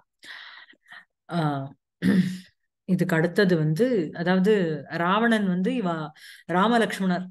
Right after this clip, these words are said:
ரெண்டு பேரையும் அந்த மிருகரூபேண வஞ்சயித்வா, அந்த மாரீச்சன் வந்து மிருகரூபத்தை தரிச்சுண்டு இவா ரெண்டு பேரையும் ஏமாத்திட்டு, ஆ, சீதைய வந்து தூக்கிண்டு போயிட்டான். பக்ஷீந்திர பிரயாச க்ஷண விக்னிதா. And he was, um, ஆ,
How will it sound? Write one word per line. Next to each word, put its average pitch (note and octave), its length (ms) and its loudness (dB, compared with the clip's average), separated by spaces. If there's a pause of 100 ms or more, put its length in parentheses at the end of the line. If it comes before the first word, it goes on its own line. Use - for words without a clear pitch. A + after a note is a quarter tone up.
ரெண்டு F3+ 300 2
பேரையும் F#3+ 540 -2
அந்த F3 240 -4
மிருகரூபேண A3 720 0
வஞ்சயித்வா, F3+ 680 -4
அந்த E3 220 -4
மாரீச்சன் F#3+ 500 0
வந்து F3+ 400 0 (400)
மிருகரூபத்தை G3+ 580 2
தரிச்சுண்டு F#3+ 540 -4
இவா A#3+ 240 -2
ரெண்டு F3 240 -2
பேரையும் F#3+ 420 -4
ஏமாத்திட்டு, G3 420 -6 (560)
ஆ, F#3 340 0
சீதைய C#4+ 380 4
வந்து G#3 480 0
தூக்கிண்டு A3+ 240 -2
போயிட்டான். E3 360 -4 (280)
பக்ஷீந்திர C#4 520 2
பிரயாச F#3+ 520 2
க்ஷண F#3+ 340 -2
விக்னிதா. E3+ 600 -6
And A3 160 -2
he A3 280 2
was, G3+ 40 -2 (520)
um, F3+ 560 -2
ஆ, D#3+ 340 -6